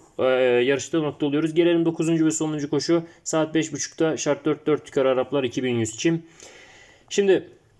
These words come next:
on iki at var. Tercihimiz nettir arkadaşlar, onu söyleyeyim. E, bir numara Öncü Belgi Mehmet Akyavuz'la Kurtar Ekürüsü safkan ile başlıyorum.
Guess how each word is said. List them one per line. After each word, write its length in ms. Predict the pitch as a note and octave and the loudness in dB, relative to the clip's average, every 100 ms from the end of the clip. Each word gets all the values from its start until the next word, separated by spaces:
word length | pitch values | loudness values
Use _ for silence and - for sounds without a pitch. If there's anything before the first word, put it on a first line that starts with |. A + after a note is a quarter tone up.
| _ _ _ _ _ - - | _ _ _ _ _ -8 0
on 120 | D3+ | 2
iki 200 | D#3 D#3+ | 2 0
at 160 | D#3 | 0
var. 360 | C#3+ D#3 - - | 0 0 -4 -8
Tercihimiz 500 | - D3 C3 C3+ C3+ | -2 -2 0 -2 0
nettir 320 | C3+ C#3 - B2 | 0 0 0 2
arkadaşlar, 560 | A2+ B2 A#2 - C#3+ | 2 0 -2 -2 -4
onu 220 | - C3 | -2 -2
söyleyeyim. 460 | A#2 B2+ A#2 C#3+ E3 - - - - _ - | -2 0 0 -2 -4 -10 -20 -20 -20 _ 0
E, 400 | B2 A#2 A#2+ C#3 | 2 2 0 2
bir 140 | F3 | 2
numara 380 | D#3+ D3+ D#3 - | 2 0 0 0
Öncü 340 | D#3 D3+ D3+ | 0 0 0
Belgi 420 | D3+ C#3 C#3+ D#3+ - - | 0 0 -2 -4 -4 -4
Mehmet 220 | D3 D3 | -2 -2
Akyavuz'la 560 | C#3+ D3 C3+ B2 D3 C#3+ - | -4 0 -2 0 -2 -4 -10
Kurtar 280 | - D3 C3+ | -6 -2 -2
Ekürüsü 300 | B2 B2 - | -2 -4 -4
safkan 360 | B2+ A2+ A#2+ | -4 -2 -2
ile 160 | G#2 G#2+ | 0 0
başlıyorum. 460 | C3 - D#3 D3+ | -2 -2 -2 -2